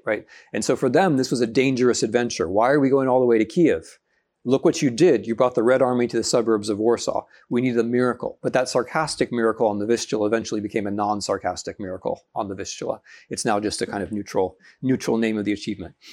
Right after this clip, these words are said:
That, so the Poles hold off the Red Army at, at, at, at the gates of Warsaw, basically, and stage, um, a very successful counterattack,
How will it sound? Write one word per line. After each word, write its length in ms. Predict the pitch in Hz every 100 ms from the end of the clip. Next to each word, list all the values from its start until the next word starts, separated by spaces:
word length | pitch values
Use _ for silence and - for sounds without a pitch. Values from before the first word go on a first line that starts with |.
| - 117
That, 180 | 120
so 100 | -
the 80 | 120
Poles 420 | - 170 165 151 -
hold 240 | 156 147
off 160 | 135 123
the 100 | 127
Red 160 | 120 120
Army 440 | 120 120 117 117 _ -
at, 180 | 104 -
at, 200 | 113 107
at, 260 | - 117 -
at 180 | 135 135
the 60 | 135
gates 280 | 131 127 131
of 80 |
Warsaw, 380 | 104 107 - 104
basically, 580 | 98 101 107 - 107 104 - - _ 139
and 140 | 123
stage, 560 | - 139 131 120 104 -
um, 240 | 127 104
a 60 | 110
very 200 | 143 151
successful 460 | 151 - 131 - 113
counterattack, 680 | 120 113 113 107 110 107